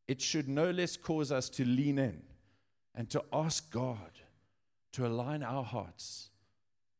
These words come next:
and our heads with his ways.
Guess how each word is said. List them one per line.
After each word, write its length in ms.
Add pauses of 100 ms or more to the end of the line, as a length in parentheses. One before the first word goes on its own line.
and 120
our 200
heads 680 (320)
with 140
his 300
ways. 560